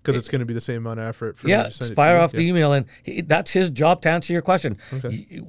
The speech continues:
Speaker 2: he's the superintendent of the safety of the well-being of our, our citizens. What happened here?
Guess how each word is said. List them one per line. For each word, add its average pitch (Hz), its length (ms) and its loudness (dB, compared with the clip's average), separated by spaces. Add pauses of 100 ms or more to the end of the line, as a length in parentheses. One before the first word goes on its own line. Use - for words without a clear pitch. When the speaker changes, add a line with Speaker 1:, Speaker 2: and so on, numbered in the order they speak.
(140)
Speaker 2:
he's 147 260 0
the 160 80 2
superintendent 151 840 0
of 120 120 -2
the 113 120 0
safety 139 420 -2
of 120 80 -2
the 113 80 0
well-being 123 460 0
of 110 100 -4
our, 117 240 0 (300)
our 117 340 0
citizens. 131 580 -2 (240)
What 120 300 2
happened 131 360 2
here? 87 200 -6